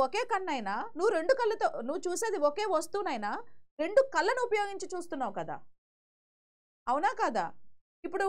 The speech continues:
ఒక, నువ్వు ఎదురుగా ఏం చేస్తావంటే ఏదైనా ఒక వస్తువు పెట్టు, ఒక వస్తువు పెట్టి దానికి ఎదురుగా ఒక అద్దం కాకుండా రెండు అద్దాలు పెట్టు. మిర్రర్ ఇమేజెస్ ఒకే అద్దంలో ఫామ్ అవుతుందా, రెండు అద్దాలలో పడతాయా?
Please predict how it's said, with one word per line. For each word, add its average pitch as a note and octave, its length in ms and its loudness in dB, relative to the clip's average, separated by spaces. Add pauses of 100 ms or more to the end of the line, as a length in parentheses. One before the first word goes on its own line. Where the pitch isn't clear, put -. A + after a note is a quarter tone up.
ఒక, G4 80 -8 (220)
నువ్వు F4+ 220 0 (1040)
ఎదురుగా A4 380 6 (960)
ఏం D#4+ 160 2
చేస్తావంటే D#4+ 540 0
ఏదైనా F4 240 4
ఒక D#4+ 160 0
వస్తువు D#4 320 -2
పెట్టు, - 200 -4 (800)
ఒక D4+ 100 -2 (100)
వస్తువు A4 340 2
పెట్టి A3 300 2 (460)
దానికి A4 240 4 (100)
ఎదురుగా F#4+ 420 6 (400)
ఒక E4 160 4
అద్దం F4 260 0
కాకుండా G4 260 2 (100)
రెండు E4+ 220 2
అద్దాలు D#4 300 2
పెట్టు. G3 220 -4 (840)
మిర్రర్ A#4 260 4
ఇమేజెస్ A4+ 320 0 (120)
ఒకే D4+ 220 4
అద్దంలో F#4 380 6
ఫామ్ E4+ 220 2
అవుతుందా, F4 280 0 (120)
రెండు F#4+ 220 2
అద్దాలలో F4 440 4
పడతాయా? D4+ 380 0